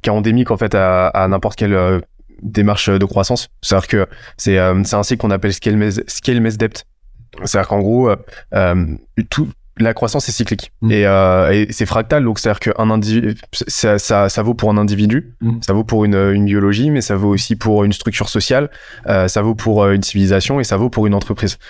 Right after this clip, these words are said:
Speaker 1: C'est-à-dire qu'en gros, pour, quand une entreprise grossit, donc, euh, quand elle, elle passe par une phase de scale, euh, bah, ce, ce scale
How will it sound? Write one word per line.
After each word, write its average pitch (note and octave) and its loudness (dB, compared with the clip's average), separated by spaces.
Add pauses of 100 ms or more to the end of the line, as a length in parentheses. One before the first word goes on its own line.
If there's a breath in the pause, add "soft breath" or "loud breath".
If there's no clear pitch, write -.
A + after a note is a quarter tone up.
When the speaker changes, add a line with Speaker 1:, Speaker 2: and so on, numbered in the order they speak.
(180 loud breath)
Speaker 1:
C'est-à-dire G2+ -2
qu'en G#2 -2
gros, A#2+ 0
pour, A2+ -4 (100)
quand C#3 -2
une A#2+ 2
entreprise G#2+ -2
grossit, G#2+ -2
donc, F#2+ -2
euh, F#2+ 2
quand G#2+ -2
elle, G2 2
elle G2 -2
passe A2+ -2
par G#2 0
une G2+ 0
phase F#2 -2
de F#2 0
scale, B2 -2 (400 loud breath)
euh, F2+ 0 (160)
bah, G2 0
ce, - -2
ce - -4
scale C3+ 0